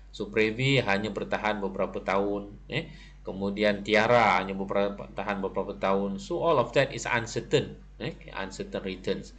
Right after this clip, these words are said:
that can impact to, to, apa ni, apa, the success of, of, or fail, uh, the investment, uh, to financing, uh, i-, innovation.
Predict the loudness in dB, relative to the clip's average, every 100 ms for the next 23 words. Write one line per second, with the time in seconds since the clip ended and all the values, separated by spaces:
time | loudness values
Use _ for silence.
0 | -20 -20 -20 -2 -2 -2 -4 -6 -6 -4
1 | 4 4 2 -2 -2 -4 -14 -20 -20 -8
2 | -2 0 2 0 -2 -4 -6 -6 -4 -4
3 | -2 -2 -2 -4 -4 -4 -2 -4 -4 -10
4 | -16 -18 -8 -6 -2 -4 2 4 4 0
5 | -6 -6 -12 -14 -14 -8 0 2 2 2
6 | 4 4 4 -6 -14 -12 -12 -12 -16 -12
7 | -6 -6 -2 0 0 -2 -4 -4 -10 -18
8 | -20 -18 -8 -6 -4 -6 -8 -6 -4 -4
9 | -6 -8 -6 -4 -4 -6 -6 -6 -6 -10
10 | -10 -10 -12 -10 -10 -8 -2 -2 -2 -8